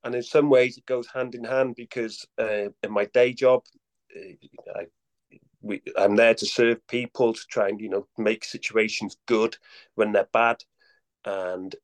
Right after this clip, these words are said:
uh, I suppose possibly inverse, actually, because with the Pan Celtic, I make things, I make situations bad so people can have the real experience of, you know, of, of triumphing through adversity, you know, 'cause that's, that's, that's where you get the most out of something, when you have to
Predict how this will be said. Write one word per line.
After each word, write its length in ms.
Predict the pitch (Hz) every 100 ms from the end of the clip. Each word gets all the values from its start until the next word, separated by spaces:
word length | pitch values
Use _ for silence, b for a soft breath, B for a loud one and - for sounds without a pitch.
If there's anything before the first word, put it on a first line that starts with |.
| -
uh, 120 | 104
I 340 | - - _ B B B B B _
suppose 300 | - 180 - - _
possibly 400 | 143 - - 110
inverse, 380 | 143 104 98 92
actually, 300 | - - 92
because 280 | - 104
with 80 | -
the 80 | -
Pan 280 | - 117 123
Celtic, 480 | 147 117 - 104 104
I 40 |
make 220 | 113 120 -
things, 280 | 110 104 - B B B -
I 60 |
make 180 | 135 135
situations 720 | 147 - 127 117 127 120 113 -
bad 240 | - 107 -
so 160 | -
people 300 | - 127 120
can 120 | -
have 120 | 120 -
the 100 | 104
real 200 | 131 123
experience 720 | 123 - 135 147 135 120 -
of, 120 | 123
you 80 | 135
know, 160 | 123 113
of, 100 | 113 -
of 140 | 127
triumphing 600 | - 160 131 131 127 127 113
through 300 | - 131 117
adversity, 760 | - 131 131 - - 170 185 _ b b _ _
you 120 | 135
know, 120 | 113
'cause 140 | 107 127
that's, 460 | 151 - - - -
that's, 280 | 139 143 - _ _ _
that's 220 | 123 120 -
where 120 | 113
you 60 |
get 180 | 113 113
the 80 | 113
most 500 | 113 113 - - - _ -
out 180 | 117 120
of 80 | -
something, 380 | - 104 - 110
when 100 | 110
you 120 | 113
have 220 | 127 113
to 200 | - 110